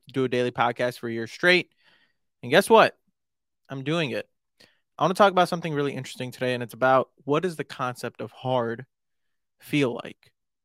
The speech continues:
When you're doing hard work, when you're doing actual hard things,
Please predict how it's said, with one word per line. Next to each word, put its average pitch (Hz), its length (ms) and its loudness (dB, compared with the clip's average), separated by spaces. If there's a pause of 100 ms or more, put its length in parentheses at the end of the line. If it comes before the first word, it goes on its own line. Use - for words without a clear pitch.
(200)
When 135 120 -4
you're 143 100 4
doing 190 280 6
hard 156 200 6
work, 120 360 -4
when 127 100 -8
you're 127 100 -4
doing 160 400 -2
actual 135 440 -4
hard 131 280 -2
things, 151 440 -6